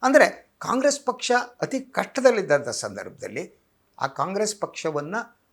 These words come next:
ಅವರು ಸಂಪನ್ಮೂಲ, ಮೂಲಗಳ ಮೂಲಕ ಅದು ಬಂದು ನಡೆಯುವಂಥ ವ್ಯವಸ್ಥೆ ಮಾಡಿ. ಆದ್ದರಿಂದ ಸೋನಿಯಾ ಗಾಂಧಿಯವರಿಗೆ ಡಿ ಕೆ ಅಂದರೆ ಇಷ್ಟ. ರಾಹುಲ್ ಗಾಂಧಿ ಆಗಲ್ಲ. ರಾಹುಲ್ ಹೊಸ ತಲೆಮಾರಿನ ನಾಯಕರು. ಅವರಿಗೆ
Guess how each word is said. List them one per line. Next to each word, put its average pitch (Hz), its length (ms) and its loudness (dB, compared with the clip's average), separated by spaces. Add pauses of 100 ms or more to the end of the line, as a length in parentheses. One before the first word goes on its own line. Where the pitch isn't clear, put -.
(220)
ಅವರು 156 520 -4
ಸಂಪನ್ಮೂಲ, 175 1080 0
ಮೂಲಗಳ 143 540 2
ಮೂಲಕ 165 420 6 (420)
ಅದು 277 140 -2
ಬಂದು 294 360 0
ನಡೆಯುವಂಥ 208 480 2 (300)
ವ್ಯವಸ್ಥೆ 117 380 -6
ಮಾಡಿ. - 200 0
ಆದ್ದರಿಂದ 277 320 2
ಸೋನಿಯಾ 208 340 2
ಗಾಂಧಿಯವರಿಗೆ 175 680 -6 (400)
ಡಿ 160 100 -6
ಕೆ 156 120 -8
ಅಂದರೆ - 200 -8
ಇಷ್ಟ. - 280 -16 (680)
ರಾಹುಲ್ 269 380 8
ಗಾಂಧಿ 254 280 6
ಆಗಲ್ಲ. 196 480 2
ರಾಹುಲ್ 285 320 2 (560)
ಹೊಸ 220 300 0 (240)
ತಲೆಮಾರಿನ 196 480 0
ನಾಯಕರು. - 480 -6
ಅವರಿಗೆ 196 540 -2